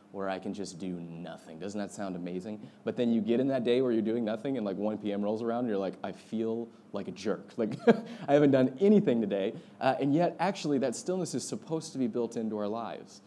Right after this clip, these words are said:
It is actually what carries us through. We're designed for stillness. Uh, but a lot of times we're hustling way, way too hard to move forward. We're moving too fast. Uh,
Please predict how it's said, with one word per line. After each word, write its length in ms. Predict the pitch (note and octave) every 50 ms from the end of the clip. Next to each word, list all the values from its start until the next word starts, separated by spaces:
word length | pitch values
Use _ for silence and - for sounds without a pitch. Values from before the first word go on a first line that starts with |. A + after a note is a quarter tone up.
| - - - - - - - -
It 240 | D#3 E3 E3 - - - -
is 180 | C3 C3+ B2 - -
actually 360 | C3 C3 - - - C3 A#2+
what 180 | A#2 G#2 -
carries 460 | - - - D3 D3+ D3+ C#3+ B2+ G2+ G#2+
us 160 | G2+ - -
through. 260 | - C#3+ D3 B2 G2+
We're 240 | F#2 G2+ B2 B2+ -
designed 1040 | - - - B2+ A#2+ G#2+ G2 F#2+ G2+ C3 D3+ E3 D#3 C#3 G2 F2 E2+ D2+ C2+ - - - - - - - - -
for 120 | - A2+
stillness. 720 | G2+ - - - G2+ F2+ D#2+ C#2+ - - - - - - - _ - - - - - - - - - - -
Uh, 140 | A#2 A2+ G#2
but 80 | G#2 A#2+
a 40 | C#3
lot 80 | D#3
of 80 | E3 E3
times 200 | E3+ D#3+ C#3+ C3
we're 80 | C#3+ B2
hustling 440 | C3+ D#3 D3 - D3 B2+ A2+ G#2+ A2
way, 360 | B2+ C#3+ D3 D3 D3+ C#3+ C#3+
way 460 | - A#2+ A#2+ B2+ B2+ B2 C3 B2+ C3
too 480 | B2+ - - - B2 B2 A#2+ A#2+ A#2+ A#2
hard 500 | - - A#2 A2 A2 G#2 F2+ F2+ E2+ E2+ - - - - - - - - - -
to 100 | - A2
move 180 | A2 A2 G#2 -
forward. 400 | - B2 C3+ B2+ - A1+ - - - - - - - - - - - - - - - - -
We're 80 | B2 B2
moving 400 | C#3 C#3 D3 C3+ C3+ C3+ C3 B2
too 200 | - - C3+ B2
fast. 600 | - - A#2 G#2 F#2 - - - - - - - - - - - - - - -
Uh, 260 | - C#3 C3+ B2 A2